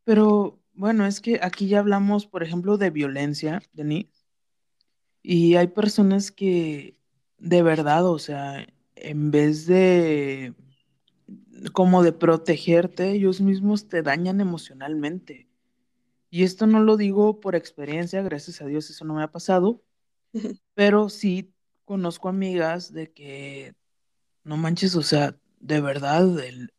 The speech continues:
Speaker 1: el vato las trata mal y acaban muchísimo peor, ¿sabes? O sea, neta,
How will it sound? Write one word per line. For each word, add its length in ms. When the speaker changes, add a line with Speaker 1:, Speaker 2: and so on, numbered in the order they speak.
Speaker 1:
el 200
vato 480
las 460
trata 340
mal 420
y 440
acaban 640
muchísimo 640
peor, 340
¿sabes? 420
O 60
sea, 300
neta, 580